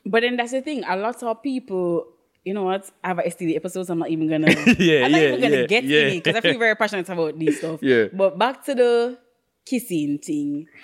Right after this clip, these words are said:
Speaker 1: because I've seen people go great lengths with other people,
Speaker 2: Mm-hmm.
Speaker 1: and they've never kissed, and I can understand from what you were saying earlier that, you know,
Speaker 2: Mm.
Speaker 1: kissing means that, you know, I really like this person,
Speaker 2: Right.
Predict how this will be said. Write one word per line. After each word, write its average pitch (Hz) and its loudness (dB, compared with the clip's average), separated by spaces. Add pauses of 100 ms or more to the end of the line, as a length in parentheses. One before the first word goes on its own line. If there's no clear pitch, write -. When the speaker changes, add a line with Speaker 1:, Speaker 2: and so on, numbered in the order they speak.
(140)
Speaker 1:
because 220 -2
I've 226 0
seen 247 -8
people 214 -8
go 185 -2
great 185 -4
lengths 180 -2
with 180 -4
other 196 0
people, 170 -4
Speaker 2:
Mm-hmm. 117 0
Speaker 1:
and 185 -2
they've 196 0
never 202 0
kissed, 247 -4 (400)
and 190 0 (420)
I 196 0
can 226 -4
understand 220 -4
from 196 -4
what 185 -2
you 190 -4
were 185 -2
saying 185 -2
earlier 180 0
that, 160 0
you 127 2
know, - 2
Speaker 2:
Mm. - 0
Speaker 1:
kissing 175 -2
means 165 0
that, 160 0
you 160 2
know, 165 0
I 156 -2
really 160 -2
like 175 -2
this 208 -6
person, 123 2
Speaker 2:
Right. 98 -10